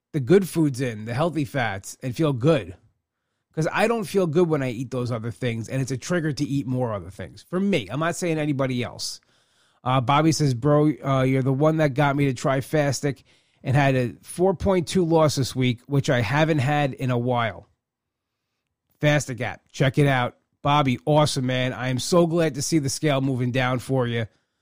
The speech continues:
You know, it, it's just, it's trying different things. It's stepping out of your comfort zone.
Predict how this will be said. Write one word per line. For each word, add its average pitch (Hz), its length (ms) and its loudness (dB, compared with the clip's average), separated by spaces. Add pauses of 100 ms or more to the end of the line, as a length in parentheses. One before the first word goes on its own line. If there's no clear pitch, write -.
(600)
You 160 140 2
know, 139 240 4
it, 160 260 -4
it's 165 320 -2
just, 214 220 0
it's 147 180 -2
trying 202 400 4
different 214 300 0
things. 208 480 2 (840)
It's - 140 -2
stepping 196 460 4
out 190 120 2
of 202 60 -2
your 202 120 4
comfort 202 440 -2
zone. 123 340 -6